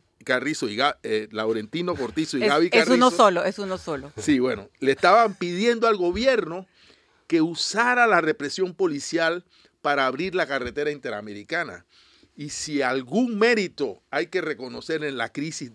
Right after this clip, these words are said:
Speaker 1: dos meses de cierre de la crisis minera, es que el gobierno de Cortizo no recurrió a la fuerza,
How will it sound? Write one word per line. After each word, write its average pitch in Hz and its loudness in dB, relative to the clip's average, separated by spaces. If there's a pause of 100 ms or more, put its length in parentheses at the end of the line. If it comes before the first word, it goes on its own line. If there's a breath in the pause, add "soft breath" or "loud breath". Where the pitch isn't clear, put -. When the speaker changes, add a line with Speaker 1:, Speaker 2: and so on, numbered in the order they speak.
Speaker 1:
dos 160 4
meses 170 -4
de 135 -4
cierre 131 -4 (480 soft breath)
de 117 -4
la 113 -4
crisis 160 -6
minera, 190 0 (520 soft breath)
es 151 -8
que 208 -6
el 185 0
gobierno 156 0
de 220 0
Cortizo 208 -2 (360 soft breath)
no 160 2
recurrió 151 0
a 165 0
la 190 0
fuerza, 190 -4